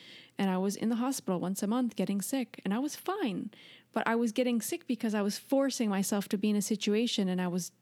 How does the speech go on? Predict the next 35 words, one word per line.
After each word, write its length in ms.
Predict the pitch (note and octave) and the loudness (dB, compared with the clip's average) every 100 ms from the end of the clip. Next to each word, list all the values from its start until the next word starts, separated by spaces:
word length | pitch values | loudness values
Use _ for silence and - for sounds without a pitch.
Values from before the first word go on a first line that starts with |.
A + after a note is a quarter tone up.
| _ | _
depressed. 540 | G3+ - G#3 C4 - F#3+ | -4 0 0 0 -2 -4
I 40 | |
was 120 | F3+ | -4
sad. 360 | - G#3+ A#3+ F3+ | -2 0 2 0
I 120 | F3+ | -2
felt 240 | - F#3+ | -2 -4
alone. 560 | E3+ F3 G#3+ A3 E3+ G#3 - - - - - - | -2 0 2 2 0 -4 -12 -20 -20 -20 -20 -8
And 120 | G#3 G#3 | -2 0
instead 320 | G#3 B3 A#3 | 0 2 2
of 260 | G#3 F#3 | 0 -2
dealing 400 | A3+ A#3 B3 G#3+ | 2 2 4 2
with 220 | G3 G#3 G#3+ | 2 0 2
it 200 | G3 - | 0 2
and 200 | G3 F#3 | 0 0
saying, 480 | - G#3 F#3+ F#3 F#3 | 0 2 2 0 0
"Okay, 340 | D4 D#4 C#4+ C4+ | 0 2 2 2
later, 540 | D4 C#4 C4 C4 C4 | 2 4 4 4 2
bye, 600 | A#3+ C4 C#4+ C4 C4 C4 - - - - - | 0 0 2 2 2 0 -4 -18 -18 -10 -2
I'll, 340 | G#3+ G#3+ G#3+ | 2 2 2
uh, 440 | G#3+ G#3 G#3 G3+ | 2 2 2 0
I'll 160 | - A3 | 2 2
deal 260 | B3+ C#4+ C#4 | 4 2 2
with 160 | B3 | 2
this 400 | B3 A#3+ - - - | 2 0 0 -6 -6
some 240 | - C4 | 0 2
other 220 | C4+ C4 B3 | 4 4 2
time 360 | G#3+ G#3 G#3 | 2 2 2
or 120 | G3 | 2
in 60 | G3+ | 2
a 40 | G#3 | 2
few 200 | C4 B3+ | 4 4
months," 480 | B3 A#3+ A#3+ - - - - - - | 4 2 0 -4 -8 -18 -16 -16 -4
it's 320 | G#3+ G#3 - | -2 -2 0
like, 380 | G#3 F#3+ - - - | 2 2 -2 -8 -4
"Okay, 380 | D4+ A3 A#3 | 0 2 2